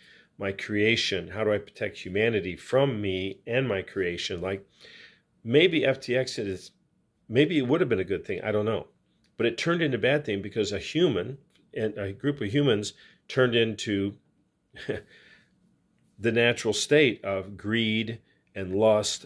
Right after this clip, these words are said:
and desire for power, and, and, and they just, it just went to their head. Absolute power corrupts absolutely, and it blew up the system. So we have to design it so that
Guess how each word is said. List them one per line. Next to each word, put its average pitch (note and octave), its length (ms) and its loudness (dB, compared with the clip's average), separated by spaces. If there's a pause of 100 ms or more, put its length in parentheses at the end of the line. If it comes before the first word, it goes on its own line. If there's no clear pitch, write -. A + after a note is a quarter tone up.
(120)
and F#2+ 460 -6 (360)
desire A2 520 4
for G2 140 -6
power, G#2+ 540 4
and, F#2 240 -4
and, G#2+ 220 -6
and G2 180 -6
they G#2 120 0
just, G2+ 380 -4
it G#2 180 -8
just - 180 -2
went G#2+ 200 -2
to - 100 -8
their F2+ 120 0
head. A2 400 0 (640)
Absolute G#2+ 400 0
power A2 320 4
corrupts G#2+ 360 -2
absolutely, G#2 760 0 (680)
and A2 80 -6
it G#2 160 -2
blew A2 220 0
up - 160 -2
the G2 80 -8
system. - 400 -2
So - 120 0
we A2+ 200 2
have D3+ 280 0
to D3+ 100 -6
design A#2+ 440 4
it G#2+ 180 -2
so G#2 300 4
that G2 240 -2